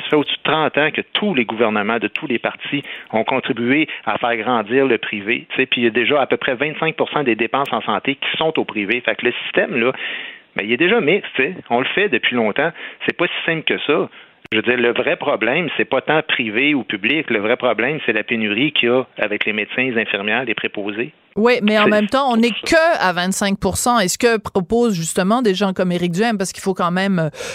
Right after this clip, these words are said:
Speaker 2: euh, lui donner, euh, le, lui donner le crédit, c'est de faire passer ce pourcentage-là à des, des niveaux beaucoup plus élevés. Puis bon,
Speaker 1: On
Speaker 2: je te
Speaker 1: peut le
Speaker 2: citerai pas.
Speaker 1: questionner, on peut se questionner là-dessus, mais
Speaker 2: Oui.
Speaker 1: ce que je te dis, c'est de, de, de prétendre ça comme, euh, tu sais, quand il parle justement du, euh,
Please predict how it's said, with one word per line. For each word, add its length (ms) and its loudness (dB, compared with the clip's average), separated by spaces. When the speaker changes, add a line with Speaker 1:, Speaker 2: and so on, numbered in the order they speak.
Speaker 2:
euh, 280 6
lui 200 4
donner, 560 4
euh, 380 2
le, 340 0
lui 120 4
donner 500 4
le 140 2
crédit, 440 0
c'est 440 0
de 100 6
faire 300 2
passer 400 0
ce 120 0
pourcentage-là 1300 0
à 60 -2
des, 220 2
des 280 2
niveaux 240 4
beaucoup 200 -4
plus 200 0
élevés. 300 0
Puis 120 4
bon, 140 4
Speaker 1:
On 20 0
Speaker 2:
je 80 0
te 40 -4
Speaker 1:
peut 60 6
le 60 2
Speaker 2:
citerai 380 2
pas. 160 4
Speaker 1:
questionner, 100 0
on 80 0
peut 140 -4
se 60 -6
questionner 380 2
là-dessus, 360 0
mais 100 4
Speaker 2:
Oui. 80 2
Speaker 1:
ce 80 4
que 60 4
je 60 -2
te 100 -4
dis, 260 -4
c'est 100 2
de, 100 2
de, 300 0
de 120 -2
prétendre 540 -2
ça 220 2
comme, 240 2
euh, 240 4
tu 40 -4
sais, 80 0
quand 160 -2
il 100 -6
parle 240 2
justement 400 2
du, 300 0
euh, 280 4